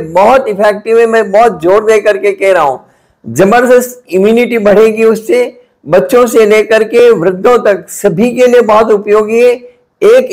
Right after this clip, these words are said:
एक शब्द उस वीडियो का बहुत ध्यान से सुनिए, क्योंकि उस वीडियो में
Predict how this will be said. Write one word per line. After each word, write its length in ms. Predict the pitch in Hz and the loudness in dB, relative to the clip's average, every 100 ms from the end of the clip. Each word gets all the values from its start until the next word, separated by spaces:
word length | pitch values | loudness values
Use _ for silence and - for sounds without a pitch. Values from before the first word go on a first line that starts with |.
| 202 | 0
एक 200 | 247 247 | 0 0
शब्द 300 | - 226 220 | -4 -2 0
उस 180 | 226 196 | -2 -2
वीडियो 340 | 190 208 226 | -4 0 2
का 180 | 226 220 | 2 2
बहुत 280 | 214 214 165 | 2 0 0
ध्यान 280 | 180 208 214 | -2 -2 0
से 160 | 220 | -2
सुनिए, 400 | 220 190 202 240 | -2 -4 0 -2
क्योंकि 360 | 233 226 226 226 | 0 -2 -2 -6
उस 440 | - 226 220 - _ _ _ | -4 -6 -6 -12 _ _ _
वीडियो 360 | 127 190 247 247 | -2 0 2 2
में 360 | 202 190 - | 2 0 -6